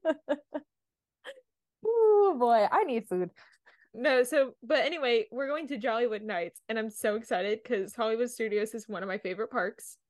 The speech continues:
Speaker 2: One.
Speaker 1: Yes.
Speaker 2: Two, the entertainment that they've announced for it seems so me. It can't be more perfect.
Speaker 1: Oh.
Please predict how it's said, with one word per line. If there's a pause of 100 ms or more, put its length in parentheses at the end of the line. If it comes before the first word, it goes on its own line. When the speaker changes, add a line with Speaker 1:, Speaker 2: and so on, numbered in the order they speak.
(160)
Speaker 2:
One.
Speaker 1:
Yes. (1040)
Speaker 2:
Two, (580)
the
entertainment
that
they've
announced
for
it
seems
so
me. (720)
It
can't
be
more
perfect. (680)
Speaker 1:
Oh.